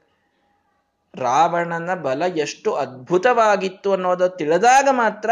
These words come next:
ರಾಮಚಂದ್ರನ ಪೌರುಷ ಹೇಗೆ ಅನಂತವಾಗಿತ್ತು ಅನ್ನೋದನ್ನ ಅನುಭವಿಸ್ಲಿಕ್ಕೆ, ಅದನ್ನ ತಿಳಿದುಕೊಳ್ಳಲಿಕ್ಕೆ ಸಾಧ್ಯವಾಗ್ತದೆ. ಹಾಗಾಗಿ ಅವನ ಬಲಸ್ವರೂಪವನ್ನು ವರ್ಣಿಸಬೇಕಾಗಿದೆ. ಶ್ರೀರಾಮಚಂದ್ರ ಇವನು ಶಾಂತ ಮೂರ್ತಿ,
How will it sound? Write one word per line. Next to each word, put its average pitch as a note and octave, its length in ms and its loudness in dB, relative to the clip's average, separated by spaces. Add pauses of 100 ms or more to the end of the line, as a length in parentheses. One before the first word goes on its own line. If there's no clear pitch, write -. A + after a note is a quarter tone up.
ರಾಮಚಂದ್ರನ G#3 680 0
ಪೌರುಷ G3+ 480 2 (600)
ಹೇಗೆ F#3+ 360 2
ಅನಂತವಾಗಿತ್ತು F#3+ 960 0
ಅನ್ನೋದನ್ನ E3+ 380 -2
ಅನುಭವಿಸ್ಲಿಕ್ಕೆ, F3 1160 -2 (120)
ಅದನ್ನ F3 240 0
ತಿಳಿದುಕೊಳ್ಳಲಿಕ್ಕೆ F3+ 840 0
ಸಾಧ್ಯವಾಗ್ತದೆ. C#3 800 -6 (520)
ಹಾಗಾಗಿ F3+ 720 -2 (720)
ಅವನ D#3 280 0
ಬಲಸ್ವರೂಪವನ್ನು A3 1040 0
ವರ್ಣಿಸಬೇಕಾಗಿದೆ. G#3 920 -2 (480)
ಶ್ರೀರಾಮಚಂದ್ರ F#3 680 -4
ಇವನು F3+ 280 -2
ಶಾಂತ G3+ 540 -4
ಮೂರ್ತಿ, E3 720 -6